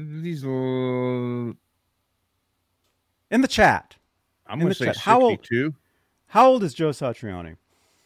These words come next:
Speaker 2: I'm trying to think of how much younger he, he was when, so when Van Halen hit the scene,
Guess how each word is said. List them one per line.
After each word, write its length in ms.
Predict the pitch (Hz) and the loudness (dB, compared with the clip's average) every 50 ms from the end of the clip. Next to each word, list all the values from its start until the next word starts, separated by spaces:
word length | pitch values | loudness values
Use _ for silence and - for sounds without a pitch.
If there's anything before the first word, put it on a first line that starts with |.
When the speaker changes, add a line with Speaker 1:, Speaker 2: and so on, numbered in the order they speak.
| _ _ _ _ - | _ _ _ _ -2
Speaker 2:
I'm 140 | 196 220 | -2 -2
trying 240 | 208 - 285 330 330 | 0 0 0 0 0
to 60 | 302 | 0
think 200 | - - 285 233 | -2 -2 -4 -4
of 80 | 208 165 | -4 -2
how 120 | 180 233 | -2 -2
much 220 | 226 220 - - - | -2 -2 -4 -4 -6
younger 440 | 135 135 170 190 208 220 196 175 143 | -4 -2 0 0 0 0 0 -2 -2
he, 180 | 127 131 131 120 - | -2 -4 -6 -6 -6
he 140 | - 135 139 | -8 -8 -6
was 440 | 123 113 107 101 92 87 90 95 101 | -6 -4 -4 -4 -6 -6 -10 -10 -8
when, 260 | 117 131 123 120 107 _ - - - _ - | -6 -6 -4 -6 -6 _ -14 -20 -20 _ -8
so 160 | - - 185 | -4 0 0
when 140 | 180 165 139 | 2 2 0
Van 280 | 120 151 165 196 208 185 | 0 0 -2 -2 -2 -2
Halen 320 | 170 196 214 202 185 151 | -2 -4 -4 -4 -4 -4
hit 160 | 131 147 147 - | -4 -6 -8 -10
the 80 | 139 | -12
scene, 600 | - - - 202 214 185 120 101 95 92 95 98 | -14 -12 -10 -8 -6 -6 -6 -6 -8 -10 -12 -14